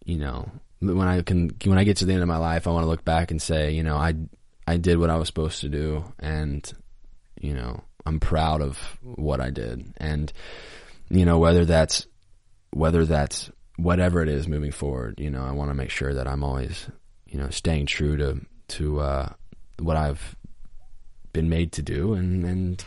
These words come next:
you know, you know, the rest is history, I guess. But, but, uh, right now, I, you know, wanna make art that, you know, impacts people and changes people's outlook, and, you know,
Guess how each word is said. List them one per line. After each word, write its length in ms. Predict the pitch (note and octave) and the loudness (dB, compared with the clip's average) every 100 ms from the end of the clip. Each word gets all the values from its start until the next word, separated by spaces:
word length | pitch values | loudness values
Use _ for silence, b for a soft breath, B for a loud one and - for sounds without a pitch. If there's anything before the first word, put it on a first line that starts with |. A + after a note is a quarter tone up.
| - | -4
you 140 | E2+ | -2
know, 240 | D#2 F2+ A2 - - - - - - - - - - - - - - _ - - | 0 -2 -2 -4 -6 -10 -14 -16 -16 -20 -20 -20 -20 -20 -20 -20 -20 _ 0 2
you 120 | C#2+ | 4
know, 100 | D2+ E2 | 4 6
the 100 | D#2+ | 6
rest 200 | F2 - | 6 4
is 100 | - | 2
history, 360 | A2 - D#2 | 0 0 0
I 80 | D2+ | 2
guess. 320 | D2+ C#2 - - | 0 -2 -6 -4
But, 160 | D#2+ - B B B B B B - | -4 -4 B B B B B B 4
but, 220 | F#2+ F#2+ | 8 10
uh, 160 | F#2 F2+ - - | 10 6 0 4
right 240 | G#2+ A2+ F2 | 8 8 6
now, 460 | F2 F2+ F2 D#2+ - - | 2 2 0 -4 -12 -8
I, 420 | D#2 D#2+ E2 E2 D2+ - - - - - - - | -4 0 0 -2 -6 -12 -18 -16 -18 -18 -10 -2
you 100 | E2 | 0
know, 100 | C2+ | 2
wanna 300 | D2+ E2+ E2+ | 4 4 4
make 200 | E2 - | 4 2
art 340 | D#2 D#2+ D2+ - | 4 4 2 0
that, 240 | D#2 C#2+ - - - - - - - - | 0 0 -8 -20 -20 -20 -20 -20 -12 -2
you 160 | F2 | 0
know, 220 | D2+ D2+ - - - | 2 0 -4 -8 -2
impacts 400 | E2+ - D#2+ - | 2 4 2 0
people 360 | E2+ E2 D#2+ | 0 0 -2
and 280 | D#2 D2+ D2+ - | -2 -4 -6 -8
changes 360 | E2 D#2+ D2 | -4 -4 -4
people's 300 | - D2 C#2+ | -6 -6 -4
outlook, 440 | - - C2+ - - | -6 -6 -8 -8 -10
and, 240 | - - | -10 -8
you 140 | D#2 D#2 | -6 -4
know, 220 | C#2 | -4